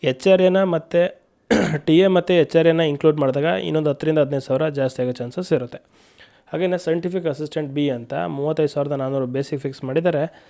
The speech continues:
So ಗ್ರಾಸ್ ಐವತ್ನಾಲ್ಕು ಸಾವಿರ ಫಿಕ್ಸ್ ಮಾಡಿದ್ದಾರೆ. ಅದು ಕೂಡ ಎಚ್ ಆರ್ ಎ ಮತ್ತು ಟಿ ಎನ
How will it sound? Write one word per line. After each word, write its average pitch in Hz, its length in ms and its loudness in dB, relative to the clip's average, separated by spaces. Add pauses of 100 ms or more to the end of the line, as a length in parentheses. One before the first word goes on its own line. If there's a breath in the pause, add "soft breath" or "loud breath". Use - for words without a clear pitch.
(280 soft breath)
So 151 80 2
ಗ್ರಾಸ್ 139 340 4
ಐವತ್ನಾಲ್ಕು 160 420 2
ಸಾವಿರ 151 140 0
ಫಿಕ್ಸ್ 143 280 -6
ಮಾಡಿದ್ದಾರೆ. 156 340 0
ಅದು 147 220 0
ಕೂಡ 160 180 4
ಎಚ್ 143 220 2
ಆರ್ 151 100 2
ಎ 156 40 2
ಮತ್ತು 147 640 -4 (240)
ಟಿ 156 120 6
ಎನ 165 200 6